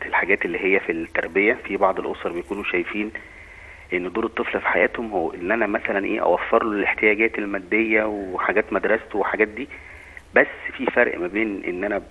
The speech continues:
بربيه، بربيه ده يعني بعلمه، بقول له إيه الصح، إيه الغلط، الثواب، العقاب. بقول له في حاجة اسمها ربنا، في حاجة اسمها إن أنت بتخاف من ربنا، نعمل الحاجة دي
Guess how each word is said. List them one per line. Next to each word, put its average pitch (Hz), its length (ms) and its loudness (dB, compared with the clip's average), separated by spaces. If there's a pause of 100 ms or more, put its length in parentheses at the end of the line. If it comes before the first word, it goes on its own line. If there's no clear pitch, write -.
(160)
بربيه، 95 500 0 (300)
بربيه 92 360 -2
ده 120 120 6
يعني 117 260 4
بعلمه، 85 560 0 (640)
بقول 104 260 6
له 104 200 0 (180)
إيه 113 160 4
الصح، - 300 2 (120)
إيه 92 80 0
الغلط، 95 380 0 (280)
الثواب، 95 500 4
العقاب. 92 500 4 (760)
بقول 107 240 6
له 113 60 0
في 113 120 0
حاجة 110 280 2
اسمها 110 220 -2
ربنا، 95 400 0 (180)
في - 60 -4
حاجة 98 280 0
اسمها 98 200 0
إن 87 140 0
أنت 92 540 0 (120)
بتخاف - 340 0
من 85 120 -4
ربنا، 92 340 -2
نعمل 95 300 4
الحاجة 87 320 0
دي 87 180 -4